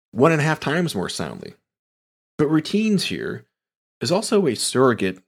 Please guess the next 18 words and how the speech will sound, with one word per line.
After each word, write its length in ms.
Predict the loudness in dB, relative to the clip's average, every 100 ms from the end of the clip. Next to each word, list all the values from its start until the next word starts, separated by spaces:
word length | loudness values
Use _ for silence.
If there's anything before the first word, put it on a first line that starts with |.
| _
for 180 | -8 -2
lifestyle. 680 | 0 0 -2 -8 -10 -14 -20 _ _ _ _ _ _ 2
The 80 |
routines 420 | 2 2 0 0 0
that 80 |
help 220 | 0 0 0
you 100 | -4
crack 500 | -2 -2 -2 -8 -6
that 180 | -4 -4
sound 380 | -4 -2 -4
sleep 240 | -4 -6 0
barrier 440 | 0 2 -2 -6 _ _ _
are 140 | -10 -2
also 260 | -2 0
the 120 | 0 0
building 340 | 2 2 2
blocks 360 | 0 -4 -6 -8
of 240 | -8 -10